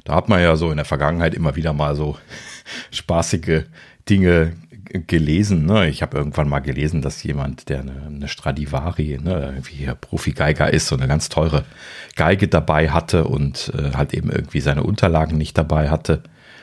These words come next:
und, äh, die halt eben dann die, das Äquivalent der Einfuhrumsatzsteuer für die Stradivari dann haben wollten, äh,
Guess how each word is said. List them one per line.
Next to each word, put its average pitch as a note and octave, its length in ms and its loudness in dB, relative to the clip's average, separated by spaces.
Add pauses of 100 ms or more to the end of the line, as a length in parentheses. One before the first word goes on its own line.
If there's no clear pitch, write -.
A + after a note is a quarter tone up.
(140)
und, C#2+ 580 -4
äh, C2+ 360 0 (340)
die C#2+ 140 0
halt D2 180 2
eben D#2 240 2
dann C#2+ 420 2
die, C#2 420 0 (120)
das - 160 -4
Äquivalent D2+ 640 0
der F2 240 4
Einfuhrumsatzsteuer F#2+ 880 2
für C#2+ 160 -2
die D2 120 0
Stradivari D#2+ 580 0
dann C#2 220 0
haben C#2 320 0
wollten, C2+ 480 0 (600)
äh, B2 380 -2